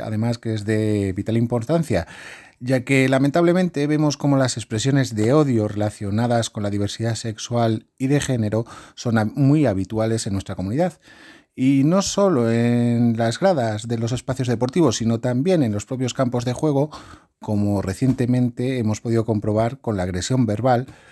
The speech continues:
sufrida por el waterpolista Víctor Gutiérrez y que ha supuesto la suspensión de cuatro partidos a Nemanja Bu-, Bubovic.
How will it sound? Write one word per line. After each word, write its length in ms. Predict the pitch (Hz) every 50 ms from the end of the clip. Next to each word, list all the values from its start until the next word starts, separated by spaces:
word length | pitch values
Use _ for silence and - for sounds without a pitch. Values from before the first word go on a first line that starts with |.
| - _
sufrida 480 | - - 98 87 - - 117 113 113
por 120 | 107 113 107
el 80 | 107
waterpolista 720 | 101 101 101 - 107 - - 110 104 101 107 - - - 123
Víctor 320 | 113 117 113 - 107 98
Gutiérrez 560 | 104 110 110 - 139 127 113 117 131 131 - _ - - - - - - _ -
y 120 | - 131
que 100 | - 156
ha 40 | 151
supuesto 480 | - 147 135 - 143 147 139 - -
la 80 | 147 139
suspensión 560 | 117 101 - 107 107 98 - 120 123 120 123
de 100 | 117 117
cuatro 280 | - - 110 110 - 113
partidos 640 | - 113 110 - - - 117 110 117 123 123 - -
a 560 | 98 90 87 87 87 87 85 85 82 85 85 85
Nemanja 600 | 90 95 101 107 110 113 113 110 117 117 120 120
Bu-, 260 | 113 104 87 80 - _ _
Bubovic. 760 | - 123 107 98 90 92 85 - 78 73 _ - - - -